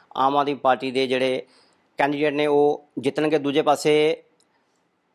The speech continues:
ਪੰਜਾਬ ਅਤੇ ਹਰਿਆਣਾ ਹਾਈ ਕੋਰਟ ਵਿੱਚ ਇਹਨਾਂ ਨੇ ਇੱਕ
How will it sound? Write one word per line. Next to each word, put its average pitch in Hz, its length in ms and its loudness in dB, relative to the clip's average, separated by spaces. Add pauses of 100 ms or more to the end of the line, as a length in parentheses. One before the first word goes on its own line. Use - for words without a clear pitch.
(360)
ਪੰਜਾਬ 156 340 4
ਅਤੇ 165 120 -4
ਹਰਿਆਣਾ 143 260 0
ਹਾਈ 147 120 0
ਕੋਰਟ 147 200 -2
ਵਿੱਚ 147 100 -4
ਇਹਨਾਂ 147 180 0
ਨੇ 147 100 0
ਇੱਕ 147 420 0